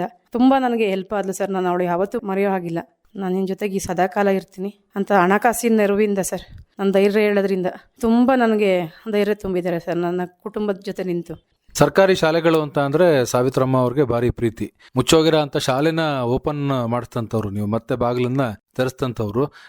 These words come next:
Speaker 2: ಎಲ್ಲಿ ಈ ಘಟನೆ ನಡೀತೋ, ಇದಕ್ಕೆ ಏನು ಪ್ರೇರಣೆ, ಮತ್ತೆ ಹೇಗಿತ್ತು ಆ ಅನುಭವ?
Speaker 1: ಆ, ಸರ್, ಈಗ ನಮ್ಮ ರೈತರುಗಳು ಸಾಲಗಾರರಾಗ್ಲಿಕ್ಕೆ ಪ್ರೈವೇಟ್ ಶಾಲೆ ಹುಚ್ಚಿಡಿಸ್ಕೊಂಡು ತುಂಬಾ ಜನ ಸಾಲಗಾರರಾಗ್ತಿದ್ದಾರೆ ಸರ್.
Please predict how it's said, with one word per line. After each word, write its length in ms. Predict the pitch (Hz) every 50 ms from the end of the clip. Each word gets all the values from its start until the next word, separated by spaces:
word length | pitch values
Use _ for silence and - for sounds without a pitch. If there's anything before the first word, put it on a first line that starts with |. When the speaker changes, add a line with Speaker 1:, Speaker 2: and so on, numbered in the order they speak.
| _ _ -
Speaker 2:
ಎಲ್ಲಿ 260 | - 160 175 175 165
ಈ 40 | 147
ಘಟನೆ 320 | 135 135 127 143 143 143
ನಡೀತೋ, 400 | 143 135 127 127 - - 180 180
ಇದಕ್ಕೆ 360 | 151 131 139 139 - - 127
ಏನು 200 | 131 143 147 131
ಪ್ರೇರಣೆ, 400 | 107 - 123 123 123 123 127 143
ಮತ್ತೆ 600 | 147 127 117 - - 165 139 113 98 _ _ _ _ -
ಹೇಗಿತ್ತು 380 | 156 175 170 160 147 - 127 113
ಆ 160 | 110 113 113
ಅನುಭವ? 380 | 113 113 101 101 95 87 - - _ _ _ -
Speaker 1:
ಆ, 60 | 202
ಸರ್, 240 | 185 - - 220 220
ಈಗ 120 | 226 220 247 240
ನಮ್ಮ 300 | 240 233 220 220 226 240 240 226 214 226 269 _ _ _ _ - 233
ರೈತರುಗಳು 520 | 233 240 262 262 - 277 262 277 269 277
ಸಾಲಗಾರರಾಗ್ಲಿಕ್ಕೆ 1400 | 262 - 202 196 220 247 262 262 262 254 254 247 254 254 254 247 247 240 247 247 240 - 285 254 233 233 254 302 294 _ _ _
ಪ್ರೈವೇಟ್ 280 | - 247 262 320 349 -
ಶಾಲೆ 360 | - - 311 269 262 269 285
ಹುಚ್ಚಿಡಿಸ್ಕೊಂಡು 720 | 285 269 - - - 277 262 240 - - 262 254 262 302
ತುಂಬಾ 320 | 294 - 233 226 233 240 247
ಜನ 200 | 226 240 240 247
ಸಾಲಗಾರರಾಗ್ತಿದ್ದಾರೆ 840 | 240 254 226 214 208 208 208 202 226 220 208 - 220 196 202 196 190
ಸರ್. 200 | 190 - 180